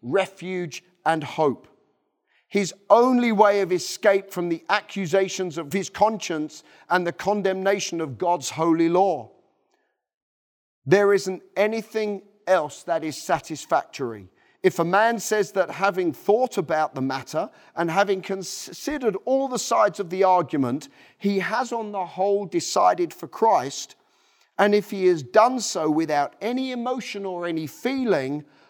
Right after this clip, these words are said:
I cannot regard him as a man who has been born again." Wow, that's really strong.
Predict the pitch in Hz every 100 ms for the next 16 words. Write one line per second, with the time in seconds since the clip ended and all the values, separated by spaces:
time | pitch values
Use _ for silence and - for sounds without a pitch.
0 | _ 156 165 160 - - 220 247 226 185
1 | 180 131 196 220 180 143 127 139 - -
2 | _ 180 175 175 180 254 233 143 135 151
3 | - _ 196 185 170 190 113 185 165 175
4 | 185 185 139 175 160 104 - _ _ _
5 | _ 143 202 349 269 - - 127 101 _
6 | _ _ _ _ 349 339 220 226 392 302
7 | 170 - - 381 359 190